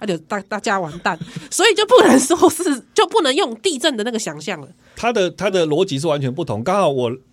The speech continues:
Speaker 2: 来这一集节目之前，我也跟人家讨论到这个问题，就是说，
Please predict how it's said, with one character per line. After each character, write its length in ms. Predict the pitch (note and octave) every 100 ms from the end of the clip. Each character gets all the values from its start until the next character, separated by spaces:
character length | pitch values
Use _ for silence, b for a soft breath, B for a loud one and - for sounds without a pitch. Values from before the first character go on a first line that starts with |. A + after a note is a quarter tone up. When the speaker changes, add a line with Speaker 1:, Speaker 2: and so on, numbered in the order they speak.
| _
Speaker 2:
来 340 | C3+ B2+ C3 C3+
这 140 | - E3
一 40 |
集 100 | C3+
节 120 | B2+
目 100 | C#3+
之 80 | C#3+
前， 100 | B2+
我 80 | B2+
也 60 |
跟 80 | A#2
人 80 | A#2
家 100 | A#2 A#2+
讨 160 | G2
论 140 | G2 A2
到 160 | G#2+
这 80 | G#2
个 80 | G#2+
问 180 | A#2 A2+
题， 100 | F2+
就 140 | A2+
是 60 | G#2+
说， 180 | A2+